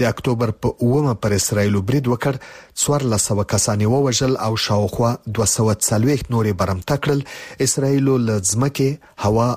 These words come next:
او سمندر څخه پر غزې بمباري پیل کړه. فلسطیني چارواکي وایي چې د دې بمباریو په نتیجه کې شاوخوا یولس زره کسان وژل شوي دي او د غزې روغتونونه د صحي وسایلو، پاکو اوبو او د جنراتورونو لپاره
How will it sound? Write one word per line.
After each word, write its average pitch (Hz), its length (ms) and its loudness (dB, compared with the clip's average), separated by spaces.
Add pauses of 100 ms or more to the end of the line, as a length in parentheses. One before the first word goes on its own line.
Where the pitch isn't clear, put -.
(120)
او 110 60 0 (100)
سمندر 107 540 0
څخه 95 420 -4
پر 98 160 0
غزې 107 260 2 (240)
بمباري 113 340 0 (100)
پیل 107 260 0
کړه. 120 100 0 (460)
فلسطیني 110 540 0
چارواکي 113 480 2
وایي 120 180 2
چې - 140 -2 (100)
د 101 120 -2
دې 113 80 2 (120)
بمباریو 104 560 0
په 95 160 -2
نتیجه 104 460 0
کې 131 120 2 (480)
شاوخوا 127 460 0
یولس 127 560 2
زره 95 260 -2
کسان 104 340 0 (120)
وژل 104 340 2
شوي 113 280 0
دي 107 60 0 (360)
او 110 80 2
د 107 180 0
غزې 107 300 2
روغتونونه 127 520 0 (380)
د 110 140 2
صحي 123 260 2
وسایلو، 120 460 2 (340)
پاکو 120 400 0
اوبو 123 240 2 (380)
او 107 40 2 (140)
د 101 220 0
جنراتورونو 110 800 0
لپاره 101 320 -2